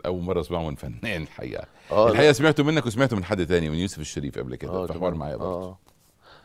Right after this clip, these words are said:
Speaker 2: لا، انا مع، يعني، اصل هقول، هقول لحضرتك على حاجه، انا دايما ماشي بمبدأ كل حاجه يبقى ليها مبرر. انا لازم أق-، انا كاحمد اقتنع بيه. فانا دلوقتي طلعت في فيلم بوست، طب انا بوست ليه؟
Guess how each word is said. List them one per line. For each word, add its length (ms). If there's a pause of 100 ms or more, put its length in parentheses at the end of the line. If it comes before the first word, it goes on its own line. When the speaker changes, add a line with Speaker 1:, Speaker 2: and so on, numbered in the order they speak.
(100)
Speaker 2:
لا، 180
انا 100
مع، 280
يعني، 220
اصل 240
هقول، 460
هقول 260
لحضرتك 260
على 80
حاجه، 160
انا 120
دايما 220
ماشي 280
بمبدأ 320 (500)
كل 220
حاجه 140
يبقى 160
ليها 100
مبرر. 380 (560)
انا 120
لازم 280
أق-، 180
انا 140
كاحمد 320
اقتنع 340
بيه. 180 (880)
فانا 320
دلوقتي 320
طلعت 240
في 80
فيلم 200
بوست، 480
طب 100
انا 100
بوست 240
ليه؟ 260